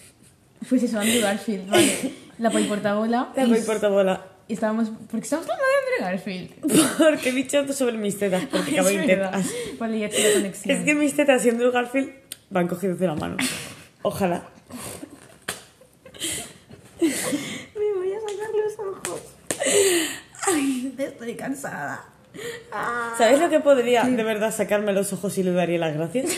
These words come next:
Speaker 1: <laughs> Andrew Garfield.
Speaker 2: Mm, aparte. Stan Lee de joven. Pero esta, de Gravity Falls.
Speaker 1: Es, el tío es
Speaker 2: Con
Speaker 1: tan
Speaker 2: el
Speaker 1: joven.
Speaker 2: mullet.
Speaker 1: A ver, a mí no me gusta.
Speaker 2: Pero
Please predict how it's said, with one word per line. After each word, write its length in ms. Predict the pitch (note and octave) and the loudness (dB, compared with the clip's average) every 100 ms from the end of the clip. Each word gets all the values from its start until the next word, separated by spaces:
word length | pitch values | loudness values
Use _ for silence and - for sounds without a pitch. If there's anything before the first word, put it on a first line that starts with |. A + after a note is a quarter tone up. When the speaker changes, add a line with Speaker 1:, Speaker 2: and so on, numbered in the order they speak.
| - | -6
Speaker 1:
<laughs> 100 | - | 0
Andrew 340 | C#4 D4+ E4+ | 2 2 0
Garfield. 360 | C#4+ C#4 F4 A4 - | 0 -2 -10 -12 -8
Speaker 2:
Mm, 160 | A3+ A3+ - | -4 -4 -2
aparte. 480 | G#3 F#3+ A#3+ F#4 F4+ - - - - _ _ _ _ - - _ _ _ _ _ - _ _ _ _ - - - _ - | 2 2 2 -2 -6 -12 -20 -20 -20 _ _ _ _ -20 -20 _ _ _ _ _ -20 _ _ _ _ -20 -20 -20 _ -2
Stan 440 | D#4+ - A#3 A#3 | 0 4 4 6
Lee 140 | C4+ D#4+ | 4 6
de 160 | D#4 | 6
joven. 540 | C#4 B3 D#4 D4 D#3 - - _ _ D#4 - - | 6 4 2 0 -2 -8 -18 _ _ -12 -8 0
Pero 140 | A3+ | 4
esta, 320 | A3+ - - | 4 2 -2
de 340 | - G#3+ G#3 F#3+ | -4 2 4 4
Gravity 340 | G#3 C4 C#4+ | 4 0 0
Falls. 420 | A#3 C4 - - - _ _ | 0 0 -2 -12 -16 _ _
Speaker 1:
Es, 280 | G#3+ - - | -4 -4 -4
el 120 | G#3 | -4
tío 180 | A#3+ C#4 | -2 2
es 60 | |
Speaker 2:
Con 140 | D4 C4+ | 6 6
Speaker 1:
tan 80 | C4 | 6
Speaker 2:
el 140 | A3 | 4
Speaker 1:
joven. 120 | A3 | 6
Speaker 2:
mullet. 440 | C4+ F4 D4 F#3 - - - - _ _ _ _ _ _ _ _ _ _ _ _ | 8 8 8 4 -4 -14 -20 -20 _ _ _ _ _ _ _ _ _ _ _ _
Speaker 1:
A 160 | - G3+ | -6 -2
ver, 180 | F#3+ F3+ | -2 -2
a 40 | |
mí 100 | F#3+ | -4
no 120 | G#3 | -4
me 100 | F#3+ | -4
gusta. 500 | F3 F3 F3 F3 F3 - _ | -4 -6 -6 -8 -10 -16 _
Speaker 2:
Pero 320 | - C4+ B3+ | 2 4 4